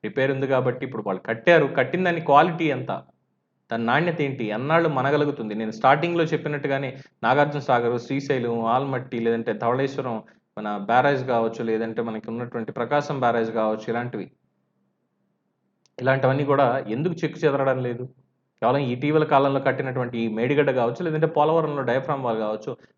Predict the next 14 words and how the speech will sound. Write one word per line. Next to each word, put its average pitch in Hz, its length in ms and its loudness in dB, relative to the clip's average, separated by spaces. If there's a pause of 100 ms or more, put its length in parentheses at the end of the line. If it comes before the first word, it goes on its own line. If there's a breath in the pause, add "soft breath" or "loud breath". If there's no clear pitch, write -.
మరి 113 80 -6
దీంట్లో 135 280 -2
ఎవరిది 147 720 2
తప్పు? 127 380 -4 (560)
ఒక 107 200 -8
చోట 143 140 4
నిర్లక్ష్యం 151 500 0
అయితే 151 180 -2
ఇంకో 147 140 -4
చోట 135 200 -2
అవినీతి 139 340 -2
కారణం 123 320 0
అని 113 100 -4
అనుకోవాలా? 113 460 -4